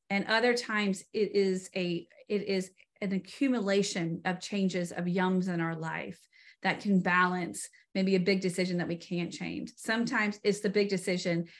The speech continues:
and then we let all the other things kind of fall into place in it as well. And the biggest thing that you put in this is you have to know the truth. You have to really answer this honestly. Be honest. Don't say the popular, wonderful, should,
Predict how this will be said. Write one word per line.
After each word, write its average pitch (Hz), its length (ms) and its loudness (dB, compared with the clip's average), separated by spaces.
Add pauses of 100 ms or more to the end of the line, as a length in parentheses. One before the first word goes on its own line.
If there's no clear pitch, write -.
(120)
and 180 120 2
then 190 120 4
we 185 80 4
let 185 140 4
all 185 140 6
the 196 120 6
other 185 120 4
things 180 280 -2
kind 180 180 -2
of 175 60 -2
fall 175 220 2
into 170 180 -2
place 175 580 -6 (320)
in 202 100 0
it 185 160 0
as 175 160 -2
well. 190 520 -2 (340)
And 202 160 2
the 202 60 2
biggest 240 320 6
thing 240 160 4
that 196 100 -2
you 214 80 -4
put 269 260 0
in 254 120 2
this 185 200 -2
is 180 320 -2
you 196 200 -2
have 180 80 -2
to 185 80 -6
know 214 340 4
the 254 120 -2
truth. 202 320 -4
You - 20 -4
have 170 80 -6
to 185 240 -8
really 247 420 0
answer 208 380 -2
this 180 180 -4 (100)
honestly. 180 720 -2 (500)
Be 240 280 0
honest. 214 320 -2
Don't 226 220 -2
say 233 300 0
the 214 80 -2
popular, 208 560 2
wonderful, 190 480 0
should, 196 580 2